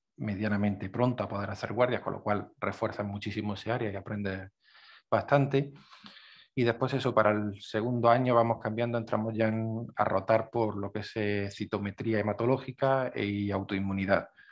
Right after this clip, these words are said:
Sobre todo citometría hematológica, aquí son centros de referencia, es un servicio que no tiene cualquier otro centro, hay poquitos centros en España con servicios de citometría que cubran ese tipo de entidades. Lo,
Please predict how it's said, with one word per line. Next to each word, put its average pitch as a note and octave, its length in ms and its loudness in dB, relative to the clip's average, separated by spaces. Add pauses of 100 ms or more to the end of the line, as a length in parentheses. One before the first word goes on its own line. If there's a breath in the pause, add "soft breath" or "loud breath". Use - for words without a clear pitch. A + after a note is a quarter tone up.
(280 soft breath)
Sobre G#2 240 0
todo A#2+ 220 2
citometría G#2+ 500 0
hematológica, A2+ 760 2
aquí - 220 -10
son G2+ 380 -4
centros G#2 380 -2
de G#2 60 2
referencia, C3+ 680 0
es - 100 -6
un A2 80 -2
servicio A2 400 -2
que G2 100 -4
no A2 220 0
tiene G#2 380 -2
cualquier G2+ 360 -6
otro G2+ 500 -4
centro, B2+ 380 0
hay G2+ 120 -2
poquitos G2+ 400 -4
centros G#2 200 -4
en G#2 80 -2
España G#2+ 360 -4
con G2+ 140 -10
servicios G#2 600 -2 (640 loud breath)
de A2+ 120 -2
citometría G#2 540 0
que G#2+ 160 -4
cubran G2 580 0
ese - 220 -8
tipo G2+ 260 -2
de G2 60 -2
entidades. G2 640 2 (140)
Lo, - 180 -8